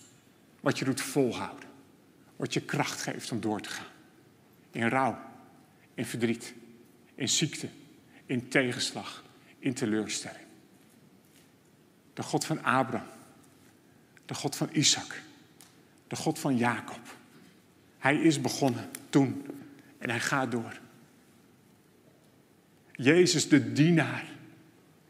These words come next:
om wiens striemen wij genezing zullen ontvangen.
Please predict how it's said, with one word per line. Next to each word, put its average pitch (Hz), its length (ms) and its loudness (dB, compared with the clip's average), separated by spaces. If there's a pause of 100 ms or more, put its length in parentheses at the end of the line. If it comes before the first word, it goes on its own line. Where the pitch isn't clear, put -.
(300)
om 143 180 4
wiens 151 240 6
striemen 156 460 4
wij 151 180 4
genezing 135 560 2
zullen 127 280 0
ontvangen. 107 500 -8